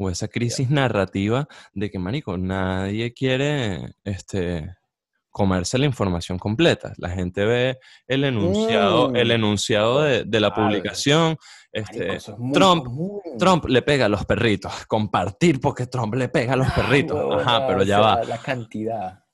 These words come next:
Speaker 1: ¿De
Speaker 2: de
Speaker 1: dónde
Speaker 2: gente que
Speaker 1: viene
Speaker 2: hace
Speaker 1: la
Speaker 2: eso.
Speaker 1: noticia? Este,
Speaker 2: Por
Speaker 1: ¿qué
Speaker 2: ahí.
Speaker 1: pasó? ¿Cómo sucedió esto? Entonces, ¿sabes?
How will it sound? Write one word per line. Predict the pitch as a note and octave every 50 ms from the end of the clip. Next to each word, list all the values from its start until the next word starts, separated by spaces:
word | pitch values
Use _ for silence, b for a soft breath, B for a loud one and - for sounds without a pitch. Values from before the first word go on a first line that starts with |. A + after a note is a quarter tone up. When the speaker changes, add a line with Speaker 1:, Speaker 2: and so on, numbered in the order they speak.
| _
Speaker 1:
¿De | - A#2 A#2+
Speaker 2:
de | A2+
Speaker 1:
dónde | A2+ A2+ A2 G#2+ G#2 G#2+
Speaker 2:
gente | A2 A#2+
que |
Speaker 1:
viene | A#2+ A#2+ A#2+ B2+
Speaker 2:
hace | B2+
Speaker 1:
la | C3
Speaker 2:
eso. | C3+ C3
Speaker 1:
noticia? | C3+ C3 B2+ - C#3+ C3+ C3 B2+ B2 A#2+ A#2+ A2+ - - B2 A#2 A#2 A2+ A2+ G2+ - -
Este, | G2 F#2+ F2+ - - F#2+ F#2 F2+ F2 - _
Speaker 2:
Por | - F#2 F2
Speaker 1:
¿qué | E2+ E2+ F#2+
Speaker 2:
ahí. | F2
Speaker 1:
pasó? | E2 G2+ G2 G2 - - C3 B2 A#2+ A#2+ A2+ A2 G#2 G2+ G#2+ G#2
¿Cómo | - G2+ G2+ G2+ A2
sucedió | - - - - A2+ A#2+ A#2+
esto? | A#2+ - - -
Entonces, | G#2+ - A2+ A#2 C3
¿sabes? | - E3+ C#3+ A2+ A#2